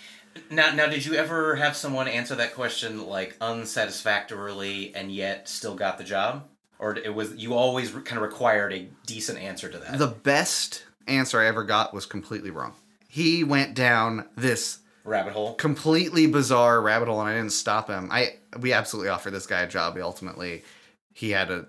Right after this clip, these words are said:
Speaker 2: conflicting offer and ended up taking that. Uh, but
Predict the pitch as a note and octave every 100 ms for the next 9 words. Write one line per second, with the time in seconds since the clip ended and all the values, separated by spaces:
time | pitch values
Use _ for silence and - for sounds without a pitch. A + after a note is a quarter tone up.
0 | - G#2 - F#2+ F#2 E2 D#2 - D#2 D#2
1 | D#2+ D#2+ F2 - - E2 D#2+ - - -
2 | - G#2+ G2 E2+ - B2 G2